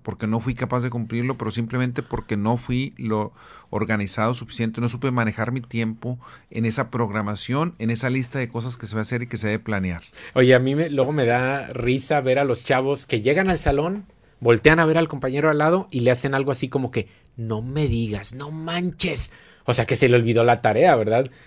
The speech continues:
Speaker 2: Y yo les hablo y digo, "Y ven, ¿se te olvidó la tarea?". "Pues sí, profe". "¿Y por qué se te olvidó?". "No, pues se me olvidó, profe". "A ver, ¿dónde anotaste que la tenías que hacer para hoy?". Y generalmente la respuesta es,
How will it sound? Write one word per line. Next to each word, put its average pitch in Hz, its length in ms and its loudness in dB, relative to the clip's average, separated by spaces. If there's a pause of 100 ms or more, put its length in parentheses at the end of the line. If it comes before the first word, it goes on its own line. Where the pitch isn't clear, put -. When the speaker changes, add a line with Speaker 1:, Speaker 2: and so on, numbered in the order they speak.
(140)
Speaker 2:
Y 156 120 -2
yo 139 160 10
les 156 160 6
hablo 165 180 6
y 151 40 4
digo, 143 220 4
"Y 139 80 8
ven, 143 300 2
¿se 139 160 4
te 131 80 0
olvidó 131 220 4
la 185 100 4
tarea?". 185 320 2
"Pues 131 140 0
sí, 143 160 0
profe". 170 420 -2 (300)
"¿Y 135 80 -2
por 131 140 6
qué 120 80 -2
se 170 80 4
te 190 100 6
olvidó?". 151 200 4
"No, 139 200 -2
pues 196 120 -4
se 202 120 0
me 175 100 2
olvidó, 131 340 2
profe". 247 460 -2
"A 139 80 -2
ver, 135 160 6
¿dónde 160 240 2
anotaste 156 520 -2
que 165 100 -2
la 143 100 0
tenías 127 320 -6
que - 80 -6
hacer 135 240 -6
para 123 160 0
hoy?". 104 220 0 (240)
Y 139 60 -2
generalmente 170 640 0
la 160 120 2
respuesta 135 420 -2
es, 156 100 -4